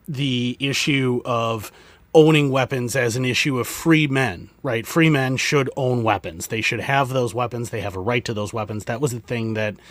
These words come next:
really was a big thing in Europe. Um, and then Rome kind of changed it a little bit. Um, and, but, like, the German, uh, the German barbarians who took over after Rome withdraws, um, you know, in, uh, about four hundred-ish,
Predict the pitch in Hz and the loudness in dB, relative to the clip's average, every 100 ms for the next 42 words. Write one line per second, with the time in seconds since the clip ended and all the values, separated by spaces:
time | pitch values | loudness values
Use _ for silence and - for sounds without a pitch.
0 | - - - - 139 151 202 240 214 165 | -20 -20 -20 -14 2 6 8 8 4 6
1 | 165 131 123 135 113 - 196 160 139 120 | 4 4 -2 -4 -4 2 6 6 4 2
2 | 107 104 - - - - - 156 147 135 | 0 -4 -10 -20 -20 -20 -4 4 4 4
3 | 123 117 175 165 156 139 160 196 214 220 | 0 0 4 6 6 6 8 8 8 6
4 | - 214 214 202 - 208 202 170 202 180 | 4 6 6 6 6 4 4 6 8 8
5 | 127 117 151 185 240 320 381 - - - | 6 6 8 8 8 6 4 2 -10 -18
6 | - - - _ - 165 165 160 151 147 | -20 -20 -20 _ 4 8 10 10 8 4
7 | - 180 151 170 175 165 160 - 151 175 | 4 2 6 6 6 6 2 2 4 8
8 | 196 196 190 185 156 165 156 135 160 175 | 10 10 8 6 6 6 6 6 8 8
9 | 151 143 127 139 143 120 135 175 127 101 | 6 2 -2 2 2 2 4 4 2 -2
10 | 104 - 139 147 123 135 120 110 104 - | -6 -6 -2 -2 0 0 0 -2 -4 -6
11 | 127 120 127 117 110 - 123 117 113 110 | -4 -2 -2 -2 -4 -2 0 0 0 -4
12 | - - - - - 135 127 123 117 117 | -8 -14 -20 -20 -2 2 4 4 2 -2
13 | - 151 131 120 120 120 123 127 117 127 | -6 -4 -2 -2 -2 -2 0 0 2 0
14 | - 151 127 135 120 120 107 - 131 107 | 0 0 2 2 2 0 -2 -6 -6 -2
15 | 98 - - - | 0 0 0 -2